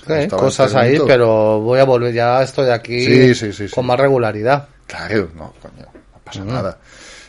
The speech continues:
Speaker 2: Em, esta semana hablaremos sobre villanos que tenían razón.
Speaker 1: Villanos que al final tenían la razón,
Speaker 2: No,
Speaker 1: sí.
Speaker 2: que tienen una buena motivación, por así
Speaker 1: Sí,
Speaker 2: decirlo.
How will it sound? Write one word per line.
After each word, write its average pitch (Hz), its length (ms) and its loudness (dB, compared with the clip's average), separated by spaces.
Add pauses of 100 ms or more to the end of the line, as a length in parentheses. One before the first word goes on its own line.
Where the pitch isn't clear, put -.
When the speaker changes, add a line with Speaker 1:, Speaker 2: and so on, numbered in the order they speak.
(140)
Speaker 2:
Em, 123 380 2 (160)
esta 147 220 -2
semana 170 320 0
hablaremos 143 520 2
sobre 170 320 0
villanos 113 1080 -6 (680)
que - 120 -16
tenían 101 280 -10
razón. 135 380 -10 (580)
Speaker 1:
Villanos 127 440 0
que 151 80 2
al 131 40 -2
final 131 300 0
tenían 135 320 2
la 156 120 6
razón, 127 440 0
Speaker 2:
No, 120 120 2 (100)
Speaker 1:
sí. - 20 -2
Speaker 2:
que 139 140 -2
tienen 117 240 -2
una 123 220 0
buena 117 260 -2
motivación, 113 640 -6
por 147 100 -12
así 104 120 -8
Speaker 1:
Sí, 143 60 2
Speaker 2:
decirlo. 131 600 -4